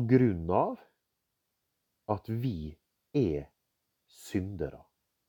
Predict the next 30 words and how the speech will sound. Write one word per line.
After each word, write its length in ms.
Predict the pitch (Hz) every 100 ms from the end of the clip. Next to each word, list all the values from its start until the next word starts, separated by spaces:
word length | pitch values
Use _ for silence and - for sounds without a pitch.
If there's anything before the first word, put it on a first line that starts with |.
| _ _ _ _ _ _ _ _ _ _ _ _ _ _ _ _ -
Altså, 220 | 139 -
det 100 | 143
er 60 | 147
ikke 160 | 156 156
loven 400 | 165 151 110 95
det 80 | 95
er 60 |
noe 120 | 98 98
galt 280 | 104 107
med, 100 | 120 123
men 100 | 131
det 120 | 143
er 80 | 151 - -
oss 380 | 180 - - - 117
det 100 | 95
er 80 |
noe 160 | 85 78
galt 240 | 71 71 _
med. 140 | - - _ _ _ _ _ _ _ _ -
Vi 80 | 120
har 140 | 139 156
ingen 320 | 156 147 143
mulighet 800 | 151 165 180 127 123 180 175 _ -
til 120 | 131
å 60 | 123
oppfylle 420 | - - 92 85
loven. 320 | 90 80 65 - _ _ _ _ _ _ -
Vi 80 | 113
har 80 | 127
ingen 240 | 151 143